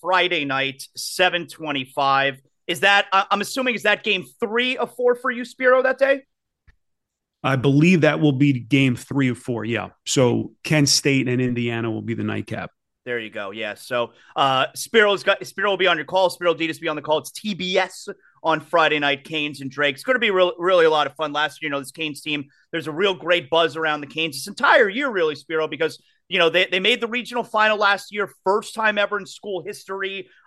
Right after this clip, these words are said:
Speaker 1: Isaiah Wong returns, and, and, and then they wind up just being a,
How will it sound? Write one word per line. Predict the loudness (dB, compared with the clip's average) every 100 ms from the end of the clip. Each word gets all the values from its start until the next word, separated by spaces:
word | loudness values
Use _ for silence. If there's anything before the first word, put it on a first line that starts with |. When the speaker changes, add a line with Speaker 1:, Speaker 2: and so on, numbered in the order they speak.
| -6
Speaker 1:
Isaiah | -4 0 2 2
Wong | 0 0 0 -2
returns, | -8 -14 -4 0 0 0 -4 -10 -18 _ -4
and, | -2 0
and, | -2 -2
and | -2
then | -2
they | 0
wind | -2 -2 -2
up | -6 -8
just | -8
being | -4
a, | -2